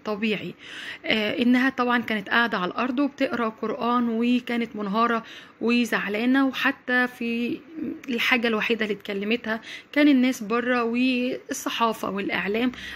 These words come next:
عاملين صوت عالي كتير قوي، فقالت لهم: "حرام عليكم، يا ريت تهدوا شوية الصوت". آه، مش عارفة أقعد،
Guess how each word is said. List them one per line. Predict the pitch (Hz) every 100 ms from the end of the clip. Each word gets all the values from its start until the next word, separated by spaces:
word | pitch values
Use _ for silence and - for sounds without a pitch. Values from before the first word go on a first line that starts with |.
| -
عاملين | 233 254 269 302
صوت | 277 269 -
عالي | 196 247 233
كتير | - 254 262
قوي، | 262 233 247 262 269 - -
فقالت | - 269 - 233 220
لهم: | 240 240 233
"حرام | - 220 233
عليكم، | 202 220 240 - 254
يا | 226
ريت | 226 226
تهدوا | 240 220 214
شوية | - 226 240 240 220
الصوت". | - - 247 247 247 - - - -
آه، | 233 226
مش | 233 254 247 226 196
عارفة | 247 - -
أقعد، | - 233 208 190 247